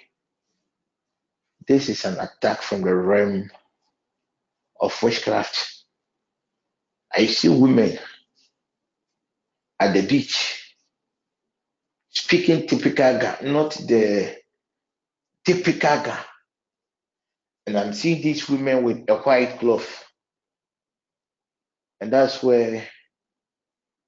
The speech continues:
this, the coastal area, the place is closer to, is it? Uh, Sammy?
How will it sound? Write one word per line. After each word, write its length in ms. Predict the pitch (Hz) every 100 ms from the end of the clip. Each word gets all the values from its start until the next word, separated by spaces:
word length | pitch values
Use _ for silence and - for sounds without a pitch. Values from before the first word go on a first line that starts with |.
| _ _ _ _ _ _ _ _ _ _ _ -
this, 480 | 127 110 - - - - _ _ _ _ _ _ _ _ _ _ _ _ _ _
the 120 | - 120
coastal 480 | 156 147 - 135
area, 320 | - 120 101 -
the 120 | 123
place 360 | 123 165 165 - - - _ _ _
is 140 | - -
closer 400 | - 139 135 135
to, 240 | - 95 - - - _ _
is 140 | 135 131
it? 160 | - - - - _ _ _ _ _ _ _ _ _ _ -
Uh, 260 | 120 - - - _ _ _ _ _ _ _ _ _ _ _ _ _ _ _ _ _ _ _ _ _ _ -
Sammy? 520 | - - 147 147 180